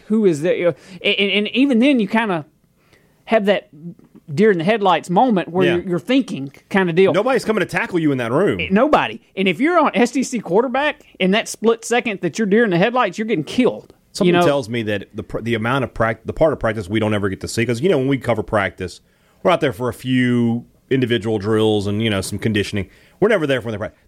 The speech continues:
Speaker 2: The amount of repetition that must be happening, they must be just reps, reps, reps, reps, reps, because you have to get that right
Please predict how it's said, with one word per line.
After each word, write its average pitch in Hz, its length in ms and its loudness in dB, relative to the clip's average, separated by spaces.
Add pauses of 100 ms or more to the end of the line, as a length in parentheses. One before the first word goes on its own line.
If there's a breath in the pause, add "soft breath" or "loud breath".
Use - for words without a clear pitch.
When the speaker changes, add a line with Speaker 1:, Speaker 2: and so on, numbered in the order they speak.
Speaker 2:
The 139 100 2
amount 180 280 0
of 113 100 -2
repetition 117 540 -4
that 104 80 -4
must 98 180 -6
be 95 80 -4
happening, 92 300 -4
they 147 100 0
must 165 200 -4
be 117 80 -6
just 95 180 -8
reps, 107 460 -2
reps, 104 420 -4
reps, 101 360 -2
reps, 92 240 -4
reps, 98 160 -4
because 117 260 -2
you 127 100 0
have 127 240 -4
to 120 60 -10
get 98 180 -6
that 85 180 -6
right 107 360 -4